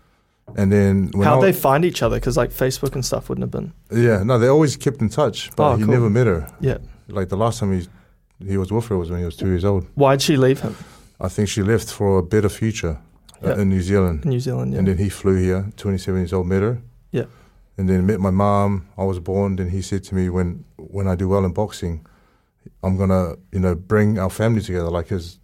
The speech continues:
Speaker 1: his real dad.
Speaker 2: Yeah, yeah.
Speaker 1: And then he met his dad at fifty-four years old.
Speaker 2: Oh, he did?
Speaker 1: Changed his last name and everything.
Speaker 2: Wow.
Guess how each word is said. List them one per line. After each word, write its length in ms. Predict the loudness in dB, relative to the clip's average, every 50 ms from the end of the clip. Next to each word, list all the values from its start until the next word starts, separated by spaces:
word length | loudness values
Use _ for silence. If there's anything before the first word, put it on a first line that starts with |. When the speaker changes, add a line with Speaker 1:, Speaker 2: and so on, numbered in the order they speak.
| _
Speaker 1:
his 240 | -8 -8 -8 -4 0
real 160 | 0 2 2
dad. 280 | 4 4 2 2 0 -2 -4
Speaker 2:
Yeah, 220 | -4 -4 -4 -4
yeah. 280 | -4 -4 -4 -4 -6 -8 -10 -16 _ _ _ _ -2
Speaker 1:
And 100 | 2 2
then 100 | 4 4
he 100 | 4 4
met 160 | 4 4 4 4
his 100 | 4 2
dad 160 | 2 0 0 0
at 60 | -2
fifty-four 440 | -4 -6 -6 -8 -4 -2 0 0 2
years 120 | 2 2
old. 180 | 2 2 2 2
Speaker 2:
Oh, 60 | 2
he 80 | 2 2
did? 340 | 2 2 2 2 0 -4 -8 -16 -20 -4 0
Speaker 1:
Changed 220 | 2 4 4 4
his 100 | 2 2
last 260 | 2 0 0 0 0
name 120 | 0 2 4
and 80 | 4 4
everything. 400 | 4 4 2 0 -4 -6 -6 -10 _ _ -6
Speaker 2:
Wow. 360 | -4 -4 -2 -4 -6 -8